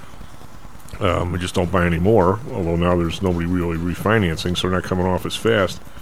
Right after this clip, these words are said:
I think their, their, uh, task is a little more difficult, a little trickier than ours, um, if they really wanna go there. Uh, so, I mean, that's a, I mean, when, when you, when you have a,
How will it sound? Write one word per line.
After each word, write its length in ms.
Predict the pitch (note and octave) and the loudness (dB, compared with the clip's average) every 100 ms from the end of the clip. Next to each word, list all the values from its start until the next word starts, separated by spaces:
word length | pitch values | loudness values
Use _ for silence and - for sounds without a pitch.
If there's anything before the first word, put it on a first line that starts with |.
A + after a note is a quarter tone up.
| - - - - - - | -14 -14 -14 -14 -14 -8
I 60 | B2 | 2
think 180 | D#3+ - | 2 8
their, 200 | A2 A#2+ | 8 8
their, 440 | A#2+ G#2+ G2+ C3+ - G2+ - - - | 4 4 6 6 2 -8 -12 -12 -6
uh, 360 | F#2 G#2+ B2+ C3 - - | -4 -4 -6 -10 -12 -8
task 400 | - F2+ F2 - | 2 2 2 0
is 120 | F#2 | 0
a 60 | F2+ | 2
little 240 | F#2 F#2+ | 2 2
more 220 | F#2 F#2 | 2 0
difficult, 580 | F2 G#2 A2+ F2 G#2 - | 2 0 0 0 0 0
a 1000 | - - - - - - - - - - | -10 -14 -14 -14 -14 -14 -14 -14 -14 -2
little 80 | F#2+ | -2
trickier 420 | - D3+ - F#2+ | 2 0 4 4
than 140 | F#2 G#2 | 6 6
ours, 420 | E3 - - - - - | 4 2 -4 -6 -10 -6
um, 320 | E2+ D#2+ D#2+ | -4 -2 -2
if 100 | D2 | -2
they 80 | F2 | 0
really 240 | F2 F#2 F2 | 2 4 4
wanna 220 | E2+ D#2 | 2 0
go 200 | F#2+ B2 | 2 2
there. 180 | D2+ B2+ - - - - - - - - - F2+ | 0 -2 -6 -14 -14 -14 -14 -14 -14 -14 -8 -4
Uh, 300 | E2+ E2+ F2 F2+ | -4 -4 -6 0
so, 280 | G2+ F2+ F2 | 6 6 4
I 100 | G2+ | 2
mean, 120 | F#2+ | 6
that's 200 | G2 - | 6 8
a, 140 | F#2 F2 - - - - - - - - - | 6 6 -2 -14 -14 -14 -14 -14 -14 -8 4
I 40 | |
mean, 120 | G#2 | 8
when, 200 | G2+ G#2 | 8 8
when 140 | A#2+ G#2 | 6 8
you, 180 | G#2 G2+ | 8 8
when 160 | G#2+ | 8
you 120 | G#2 A#2 | 10 10
have 140 | B2 | 12
a, 260 | G#2 G2 | 12 10